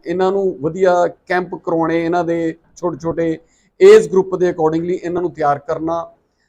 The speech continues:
ਤੇ ਬੱਚਿਆਂ ਦੇ ਵਿੱਚ ਇੱਕ ਜਿਹੜਾ ਜਜ਼ਬਾ ਭਰਨਾ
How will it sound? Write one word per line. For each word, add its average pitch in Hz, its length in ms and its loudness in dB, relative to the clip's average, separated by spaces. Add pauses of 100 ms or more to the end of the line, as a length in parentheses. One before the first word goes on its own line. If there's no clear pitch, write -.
(100)
ਤੇ 180 80 -8
ਬੱਚਿਆਂ 208 380 0
ਦੇ 208 120 4
ਵਿੱਚ 185 520 -2 (380)
ਇੱਕ 180 220 0
ਜਿਹੜਾ 180 600 2 (440)
ਜਜ਼ਬਾ 220 420 2
ਭਰਨਾ 151 540 -2